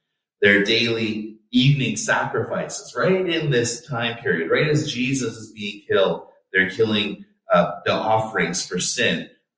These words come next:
uh, for the people. And so Jesus, who's been orchestrating these events, he's been getting the Pharisees riled up, he's purposely entered into conflict with them, and now is willingly giving himself over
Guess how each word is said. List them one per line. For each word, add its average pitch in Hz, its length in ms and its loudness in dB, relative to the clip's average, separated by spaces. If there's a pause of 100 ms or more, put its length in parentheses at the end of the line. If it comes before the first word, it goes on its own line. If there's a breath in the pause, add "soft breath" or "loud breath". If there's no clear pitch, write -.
uh, 85 220 2 (760)
for 202 80 4
the 180 120 2
people. - 680 0 (560)
And 123 140 4
so 123 180 4
Jesus, 147 560 2
who's 127 200 -2
been - 420 -4 (100)
orchestrating 160 920 2
these 131 260 0
events, 113 420 -2
he's 101 200 -14
been 95 180 -8
getting 147 320 2
the 147 160 4
Pharisees 127 580 -2
riled 107 360 0
up, - 200 -2
he's - 240 -12
purposely 135 500 0
entered 117 300 -2
into 113 220 -8
conflict - 580 -10
with - 160 -20
them, - 200 -4 (560)
and 113 120 6
now 127 300 4
is 107 140 0
willingly 156 760 2
giving 143 380 2
himself 131 640 -2
over 113 720 -2